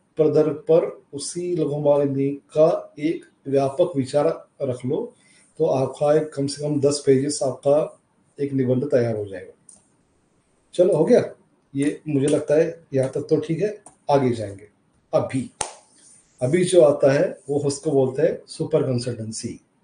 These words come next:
तो general practitioner से लेकर आप हो गए consultant।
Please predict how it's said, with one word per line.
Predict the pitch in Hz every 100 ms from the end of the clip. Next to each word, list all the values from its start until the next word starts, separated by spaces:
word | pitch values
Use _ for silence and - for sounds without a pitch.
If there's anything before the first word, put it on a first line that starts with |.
| _ _ _ _ _ - _ _ -
तो |
general | 120 123 139 160
practitioner | 147 139 - 156 - 147 143
से | 143 143
लेकर | 135 131 135
आप | 127 127 110
हो | 107
गए | 120
consultant। | 120 120 120 143 147 185 226